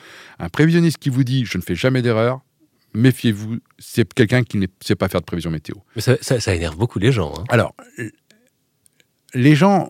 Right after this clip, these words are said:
Speaker 1: ont l'impression qu'on se trompe souvent, mais il faut savoir que c'est relativement faux. En général, on se trompe relativement peu. Euh, la prévision est de plus en plus fiable. Euh,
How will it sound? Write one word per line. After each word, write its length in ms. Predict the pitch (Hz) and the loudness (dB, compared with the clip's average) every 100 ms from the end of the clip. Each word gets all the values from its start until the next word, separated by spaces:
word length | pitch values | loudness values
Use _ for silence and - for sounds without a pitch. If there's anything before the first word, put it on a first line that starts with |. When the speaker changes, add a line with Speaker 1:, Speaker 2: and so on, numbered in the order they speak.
| - | -4
Speaker 1:
ont 100 | 127 | 0
l'impression 360 | 143 143 139 156 | 0 0 -2 0
qu'on 120 | 123 | -2
se 60 | |
trompe 240 | - 117 - | -4 -6 -6
souvent, 320 | 107 92 85 | -6 -4 -6
mais 140 | 92 120 | -4 -4
il 40 | |
faut 140 | - | -4
savoir 340 | 139 143 147 165 | -4 -2 -2 -4
que 80 | - | -4
c'est 140 | 104 _ - | -8 _ -14
relativement 400 | 82 117 - 107 | -2 -2 0 -4
faux. 340 | 90 - 104 - | -4 -4 -4 -2
En 100 | 95 | -2
général, 280 | 135 131 156 | 0 2 2
on 120 | 113 | -2
se 140 | - | -6
trompe 220 | 98 143 - | -8 -6 -2
relativement 380 | 117 - 92 82 | -4 -2 -6 -6
peu. 160 | - 98 _ _ - - - - - - | -2 -4 _ _ -20 -20 -20 -20 -12 -4
Euh, 380 | 92 87 82 85 | -2 0 -2 0
la 100 | 82 | 0
prévision 340 | - 113 117 | -2 0 0
est 80 | 98 | 0
de 120 | 87 | -2
plus 180 | - 156 | -2 -2
en 60 | |
plus 160 | 131 139 | 0 -2
fiable. 340 | - 113 175 - _ _ _ _ | -2 -2 -2 -12 _ _ _ _
Euh, 600 | 104 98 92 90 92 50 | -6 -4 -4 -4 -8 -8